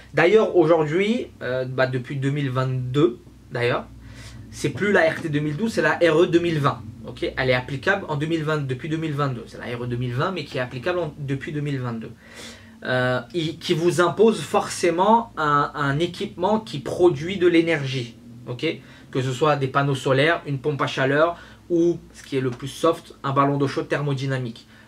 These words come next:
Euh, ça passe. D'ailleurs, dans ce projet, c'est passé. Mais malgré tout, il faut chauffer la maison. Ok,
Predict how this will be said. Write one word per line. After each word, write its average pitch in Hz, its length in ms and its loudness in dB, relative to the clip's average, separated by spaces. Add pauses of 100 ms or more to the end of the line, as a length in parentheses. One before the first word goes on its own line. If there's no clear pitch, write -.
(140)
Euh, 110 180 -4
ça 120 200 -2
passe. - 400 -6 (100)
D'ailleurs, 110 260 -6
dans 123 100 -8
ce 120 60 -16
projet, 117 300 -10
c'est 127 140 -12
passé. - 340 -14 (560)
Mais 175 400 4
malgré 151 360 2
tout, 190 360 2 (220)
il 131 100 -4
faut - 460 4
chauffer - 340 0
la 156 100 2
maison. 131 300 -4 (180)
Ok, 120 220 -8